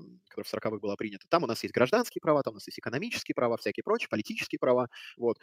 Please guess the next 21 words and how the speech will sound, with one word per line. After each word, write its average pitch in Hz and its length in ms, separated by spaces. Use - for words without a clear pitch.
И, - 60
соответственно, 170 480
ну, 151 100
по 135 100
сути, - 240
э, 107 440
возвращаясь 107 360
к - 40
вопросу 104 300
донатера, 104 340
да, 143 360
донатер — 165 300
такой - 160
чисто - 220
секулярный 101 420
взгляд, 202 240
что, - 240
значит, - 220
вот 110 180
у - 40
нас - 200